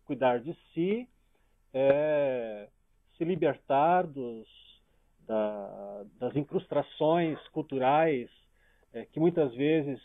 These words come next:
estão em nós, nós não percebemos, é como fazer um certo reparo constante a respeito de si mesmo, né? Então, nem sempre cuidar de si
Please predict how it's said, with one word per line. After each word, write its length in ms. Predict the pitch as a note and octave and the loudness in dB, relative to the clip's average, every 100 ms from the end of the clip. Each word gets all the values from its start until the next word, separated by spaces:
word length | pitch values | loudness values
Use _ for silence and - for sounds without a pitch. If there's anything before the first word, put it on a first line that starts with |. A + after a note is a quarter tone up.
| _ | _
estão 340 | C3 - - D#3+ | -20 -4 2 2
em 60 | |
nós, 300 | C#3 C#3+ E3+ | 2 0 0
nós 160 | D#3 C3+ | -2 -6
não 120 | C#3 | -6
percebemos, 840 | - D#3+ - D#3+ B2 C#3+ F3+ G3+ - _ _ _ _ | -6 -8 -6 -6 0 0 0 -4 -6 _ _ _ _
é 80 | C3 | -6
como 240 | - F3 | -2 -2
fazer 340 | F3+ D#3+ F3 F3 - | -4 -4 -4 -4 -8
um 120 | F3 | -10
certo 320 | - E3 E3+ | -4 -4 -2
reparo 720 | G3 G3+ - E3+ E3+ D#3 - - | -2 -2 0 2 2 0 -2 -8
constante 760 | D3 D3+ _ D#3 D#3 - - _ _ _ _ | -12 -14 _ -4 -4 -8 -20 _ _ _ _
a 60 | G#2 | -14
respeito 400 | - _ C#3 C3+ | -14 _ -6 -6
de 60 | - | -14
si 80 | C3 | -10
mesmo, 440 | A#2+ A#2 G2+ G2+ | -4 -4 -4 -14
né? 220 | G#2 D3+ D#3 _ _ _ _ _ | -10 -10 -12 _ _ _ _ _
Então, 420 | B2+ B2+ D#3+ F#3 G3+ | -14 0 4 4 4
nem 280 | F3+ C#4+ C#4 - | 2 2 0 -2
sempre 580 | D#3 F3+ G#3+ - A#2 G2 _ | 0 2 0 -2 -6 -6 _
cuidar 320 | D3 B2+ B2+ | -4 0 0
de 120 | A2+ - | -2 -12
si 260 | - G3+ F3 | -4 -2 -2